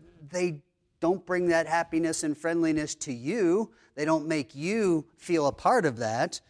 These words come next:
Uh, so it was a good experience, uh, for them, uh, to kind of be on the other end of that. We, we know that feeling, and yet it's hard to remember that when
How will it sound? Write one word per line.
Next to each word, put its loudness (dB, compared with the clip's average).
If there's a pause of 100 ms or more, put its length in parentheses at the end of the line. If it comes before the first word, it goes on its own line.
(480)
Uh, -12
so 4
it 8
was 6
a 2
good 4
experience, 0
uh, -8
for -6
them, 2 (360)
uh, -6 (500)
to -4 (280)
kind -2
of -4
be 4
on 2
the 0
other 0
end 0
of -4
that. -4
We, 2 (100)
we 2
know 4
that 0
feeling, -4 (520)
and -2
yet 4
it's -4
hard 2
to -6
remember 2
that -4 (880)
when 2